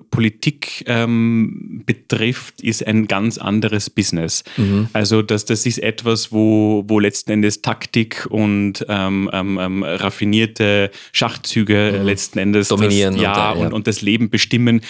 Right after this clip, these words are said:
Speaker 1: Und das finde ich einfach zu anstrengend. Also wenn man nur so durchs Leben geht und gar keinen ehrlichen Satz mehr rausbringen darf, auch weil das sozusagen die Pläne, die man im Hinterkopf hat, dann irgendwie durcheinander bringt, das, das ist für
Speaker 2: Mhm.
Speaker 1: mich, äh, nicht mein Leben.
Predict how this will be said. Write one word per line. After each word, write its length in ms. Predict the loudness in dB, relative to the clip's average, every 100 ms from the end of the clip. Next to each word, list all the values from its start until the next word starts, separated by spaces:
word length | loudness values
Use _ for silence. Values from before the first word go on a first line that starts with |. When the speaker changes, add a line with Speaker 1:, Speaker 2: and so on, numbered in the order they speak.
| -12 -8
Speaker 1:
Und 120 | -2
das 120 | -2 0
finde 240 | 2 2
ich 100 | 2
einfach 220 | 0 -2
zu 180 | -2 -4
anstrengend. 560 | -2 -2 -2 -4 -4 -4
Also 200 | -2 0
wenn 120 | 2
man 100 | 2
nur 100 | 2
so 140 | 2
durchs 220 | 0 0
Leben 260 | 0 2 2
geht 280 | 2 0 0
und 260 | -4 -6
gar 200 | -4 -4
keinen 240 | -2 2 2
ehrlichen 340 | 2 0 -2
Satz 300 | -2 -4 -2
mehr 100 | 0
rausbringen 580 | 0 -2 -2 0 2 2 -2 -20 _
darf, 460 | -4 -2 -2 -4 0
auch 320 | 0 0 -2
weil 100 | -4 0
das 120 | -2
sozusagen 580 | -2 -4 -2 0 2 0
die 100 | 0
Pläne, 380 | 2 2 2
die 100 | 2
man 180 | 2 2
im 100 | 2
Hinterkopf 540 | 2 2 0 -4 -4 -2
hat, 180 | -2
dann 100 | 0
irgendwie 260 | 2 2 0
durcheinander 440 | 0 0 0 0
bringt, 340 | 0 0 0 -2 -10 -6
das, 300 | -2 0 -2
das 240 | -2 -2 0
ist 140 | 0
für 100 | 2
Speaker 2:
Mhm. 60 | 2
Speaker 1:
mich, 280 | 2 0 -4
äh, 160 | 0
nicht 340 | 2 2 2 0
mein 180 | 0
Leben. 340 | 2 0 2